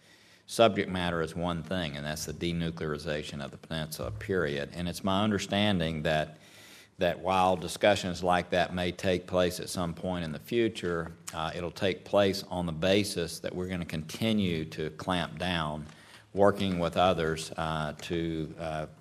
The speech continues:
isolate them even further, put tougher sanctions in place,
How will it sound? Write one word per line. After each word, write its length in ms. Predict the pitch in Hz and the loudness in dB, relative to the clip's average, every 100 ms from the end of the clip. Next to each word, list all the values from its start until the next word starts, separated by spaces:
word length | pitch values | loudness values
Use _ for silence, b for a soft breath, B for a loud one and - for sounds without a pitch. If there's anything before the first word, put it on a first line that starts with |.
| _ | _
isolate 560 | 90 92 - 90 87 85 | -2 -2 0 2 2 0
them 180 | 85 85 | -2 -2
even 300 | 87 82 80 | -2 -4 -4
further, 540 | 85 85 85 82 82 - | 0 0 2 0 -4 -6
put 420 | - 95 - - | -4 -4 -6 -12
tougher 360 | - 98 85 80 | 2 2 2 -2
sanctions 560 | - 85 82 78 76 | -2 -4 -4 -6 -4
in 120 | 78 78 | -6 -6
place, 580 | - 101 85 78 - | 2 4 6 2 -4